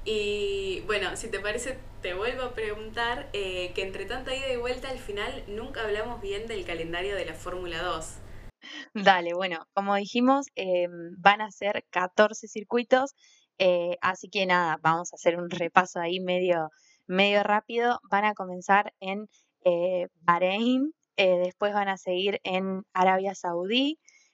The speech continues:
Speaker 2: en tercer lugar Australia, luego Italia, Mónaco, España, Austria, Gran Bretaña, Hungría, Bélgica, Italia,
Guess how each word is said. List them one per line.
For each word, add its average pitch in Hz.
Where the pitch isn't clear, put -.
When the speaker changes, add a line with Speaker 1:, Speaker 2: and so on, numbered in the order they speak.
Speaker 2:
en 185
tercer 180
lugar 202
Australia, 247
luego 196
Italia, 233
Mónaco, 208
España, 247
Austria, 262
Gran 277
Bretaña, 208
Hungría, 233
Bélgica, 233
Italia, 254